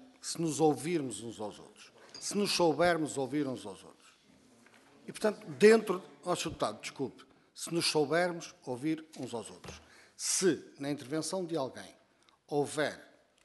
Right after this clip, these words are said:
eh, desvios em relação àquilo que são as praxes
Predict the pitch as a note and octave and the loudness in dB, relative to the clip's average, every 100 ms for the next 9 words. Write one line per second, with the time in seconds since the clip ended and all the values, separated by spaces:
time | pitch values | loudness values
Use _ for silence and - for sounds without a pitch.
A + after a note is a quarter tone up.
0 | _ _ _ - D3 C#3+ C3+ C3 - _ | _ _ _ -4 -2 -2 -4 -10 -20 _
1 | _ _ _ - A#2 B2+ F3+ A2+ - - | _ _ _ -10 -6 -2 -2 -4 -8 -18
2 | - _ - - - D3+ C3+ D3 C#3+ D3+ | -20 _ -20 -12 -4 -4 -2 -2 0 -2
3 | G#2+ G2 - - C#3 C3 E3 C#3+ G#2+ - | -2 -6 -18 -6 -4 -4 -4 -4 -4 -10
4 | - A2 G#2 - D3+ E3 - - - | -8 -8 -10 -6 -2 0 -2 -6 -10